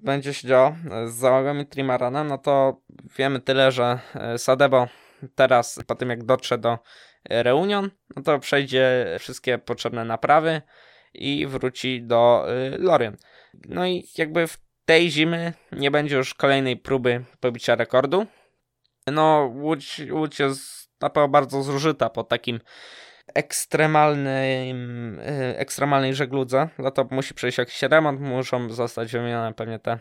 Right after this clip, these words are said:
niezbędne części. I, no i na razie w tej zimy, y, nie będzie kolejnej próby, y, pobicia rekordu czasu płynięcia Ziemi. No i tak, więc,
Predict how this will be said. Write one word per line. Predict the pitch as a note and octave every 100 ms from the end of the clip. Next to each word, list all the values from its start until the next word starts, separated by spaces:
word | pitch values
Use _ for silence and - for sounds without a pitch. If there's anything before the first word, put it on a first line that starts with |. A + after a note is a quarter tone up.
| _
niezbędne | A#2+ A#2+ A#2+ A#2+ A#2+
części. | - E3 D#3+ - B2+ A#2+ - _ _ _ _ _
I, | - E3+ G3+ G3 -
no | G3+
i | G3 F3 - _
na | - C#3
razie | C#3 C#3+ C#3
w |
tej | C#3 C#3
zimy, | C3 B2+ C3 B2+ - _
y, | - A#2 A#2+
nie | C3 C#3+ F#3 G#3+
będzie | D#3+ B2 B2+ - _
kolejnej | - C3 B2+
próby, | A#2+ C3 B2 B2+ - - - A#2+
y, |
pobicia | - A#2+ A2+ A#2+ A#2 A2+ - -
rekordu | A2 A2 - A2+ A#2
czasu | - A2+ - A#2
płynięcia | A2+ A#2+ A2+ A2+
Ziemi. | A#2 A2+ E3 - _ -
No | - C#5+ G#4
i | G4 -
tak, | - A#2+
więc, | F3 F3